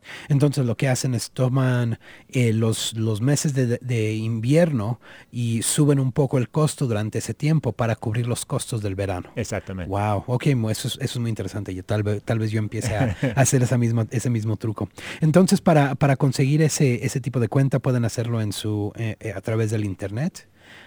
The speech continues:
Speaker 1: Am, bueno, pero ¿qué otras cosas pueden hacer para no, para no gastar tanta energía?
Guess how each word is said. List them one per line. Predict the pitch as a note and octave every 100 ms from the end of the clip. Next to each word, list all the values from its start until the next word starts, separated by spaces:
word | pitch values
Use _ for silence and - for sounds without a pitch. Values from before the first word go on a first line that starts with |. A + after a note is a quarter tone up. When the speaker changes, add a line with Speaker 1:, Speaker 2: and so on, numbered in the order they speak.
| - -
Speaker 1:
Am, | C#3+ C#3+ C#3+ - -
bueno, | F3 E3+ D#3
pero | E3+
¿qué | - G#3
otras | A3 F#3
cosas | - F#3 D#3
pueden | - E3 C#3+
hacer | - C#3+
para | C3+ A#2+
no, | A#2+ B2+ C3+ C3+ C#3 -
para | B2+ B2
no | C#3+
gastar | C#3 - C3
tanta | - B2+ A#2+
energía? | G#2+ - A#2